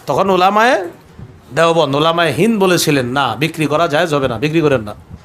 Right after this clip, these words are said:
তো এরপরও ভাই, আমার জমি কম দামি জমি বেশি দামে কিনলে কে না চায় বিক্রি করতে? পাঁচ লাখ টাকার জমি যদি কেউ পাঁচ কোটি কয়, সর্বনাশ,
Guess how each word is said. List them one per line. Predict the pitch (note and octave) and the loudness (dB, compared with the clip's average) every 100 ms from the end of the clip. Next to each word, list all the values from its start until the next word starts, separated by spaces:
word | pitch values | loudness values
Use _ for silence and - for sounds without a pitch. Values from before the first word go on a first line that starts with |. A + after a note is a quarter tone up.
| - - - - C4 B3+ - - - - - - | -20 -20 -8 0 2 2 0 -4 -10 -20 -18 -2
তো | F3 | 2
এরপরও | G3+ F#3 F#3+ E3+ | 2 0 0 2
ভাই, | D3+ D#3 | 2 0
আমার | C#3+ E3 D#3+ | 0 -2 -2
জমি | D3+ D#3+ | 0 0
কম | D3 E3 E3 | -2 -2 -2
দামি | D#3+ D#3 | 0 0
জমি | C#3+ D3+ | 0 0
বেশি | C#3 C3+ | 0 0
দামে | D3+ D3+ | 0 0
কিনলে | C#3+ D3 C3+ | 0 0 0
কে | B2+ D#3 | 0 0
না | D#3 | 0
চায় | C#3 A#2+ G2 | 0 -2 -2
বিক্রি | C#3 C3+ B2+ | -6 -6 -8
করতে? | A#2+ - - - - - - - - - - - _ - - - - | -10 -12 -20 -20 -20 -20 -20 -20 -20 -20 -20 -20 _ -20 -20 -14 -2
পাঁচ | E3 - | -2 0
লাখ | E3 D#3 | -2 0
টাকার | E3+ E3+ D3+ | 0 0 0
জমি | E3+ E3+ | 0 2
যদি | E3 | 0
কেউ | D#3 D#3+ | 0 0
পাঁচ | E3 - - | 0 -2 -2
কোটি | F3 D#3 | -2 -2
কয়, | D3 A#2 A2 | -2 -2 -4
সর্বনাশ, | - D3+ C#3 C3+ C3 C#3 C3 G#2+ - | -4 -2 0 -2 0 0 0 -4 -12